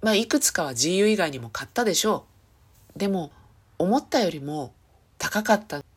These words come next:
欲しかったものの値段がね。これ可愛いって思って手に取ったら、ちょっと予算オーバーだなっていうのが結構多かったのかも。で、または、買っちゃえばいいんだけど、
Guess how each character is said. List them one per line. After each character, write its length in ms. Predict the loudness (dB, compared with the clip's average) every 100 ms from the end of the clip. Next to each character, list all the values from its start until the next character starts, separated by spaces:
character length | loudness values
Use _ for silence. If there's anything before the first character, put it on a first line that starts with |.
| _
欲 160 | 0 4
し 80 | 4
か 100 | 4
っ 60 | -4
た 120 | -6
も 120 | -6
の 120 | -8
の 120 | -8 -8
値 140 | -4
段 220 | -4 -6
が 100 | -8
ね。 180 | -10 -12 _ _ _ _ _ _
こ 100 | 2
れ 80 | 4
可 200 | 6 6
愛 200 | 6 4
い 0 |
っ 60 |
て 180 | 0 -2
思 140 | -2 -4
っ 40 |
て 120 | -8
手 120 | -6
に 120 | -6 -4
取 160 | -6
っ 20 |
た 140 | -4 -4
ら、 220 | -2 -4 -10 _ _ _ _
ち 120 | -4
ょ 20 |
っ 20 | -2
と 120 | -2
予 100 | 0
算 260 | -2 -4 -6
オ 100 | 0
ー 40 |
バ 120 | 0
ー 40 | 0
だ 100 | -4
な 140 | -6
っ 40 | -8 _ _ _
て 80 | -2
い 40 | 0
う 40 |
の 100 | 0
が 100 | 0
結 200 | -2 -6
構 180 | -4 -4
多 40 |
か 120 | -4
っ 60 | -8
た 100 | -10
の 100 | -14
か 140 | -14 -14
も。 140 | -16 -20 -20
で、 80 | -10
ま 140 | -8 -2
た 140 | 0
は、 300 | 0 0 -2 -10 -20 -10
買 140 | -4 -4
っ 40 | 2
ち 120 | 2
ゃ 80 | 4
え 40 |
ば 80 | 2
い 60 | 2
い 60 |
ん 80 | 0
だ 100 | -4
け 120 | -6
ど、 220 | -10 -12